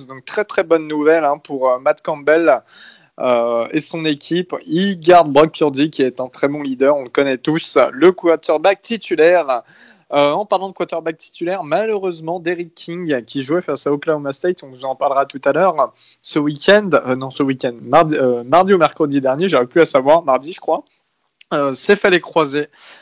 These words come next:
malheureusement. Alors, Derrick King avait déclaré qu'il serait, euh, présent une année supplémentaire du côté de Miami. Et, euh, bon, bah, il devrait être prêt, normalement, il devrait être prêt pour la reprise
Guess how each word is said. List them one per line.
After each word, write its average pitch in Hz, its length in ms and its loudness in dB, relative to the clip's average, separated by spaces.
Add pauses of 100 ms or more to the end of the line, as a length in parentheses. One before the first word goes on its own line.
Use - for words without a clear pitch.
(140)
malheureusement. 147 520 0
Alors, 139 160 -2
Derrick 147 260 -2
King 170 180 -8
avait 143 160 -2
déclaré 143 460 -2
qu'il - 160 -14
serait, 147 160 0
euh, 123 480 -2 (200)
présent 160 340 0
une 147 100 -6
année 147 120 -2
supplémentaire 147 640 0
du 131 120 -8
côté 143 200 0
de 139 60 -2
Miami. 135 500 -2 (640)
Et, 139 140 6
euh, 113 640 0
bon, 123 200 -2
bah, 143 180 -6 (300)
il 147 200 -8
devrait 175 360 6
être - 120 -2
prêt, 165 300 2
normalement, 135 480 0
il 151 60 -6
devrait 123 320 -2
être 139 140 -8
prêt - 300 -4
pour 123 280 -4
la 117 120 2
reprise 156 760 -4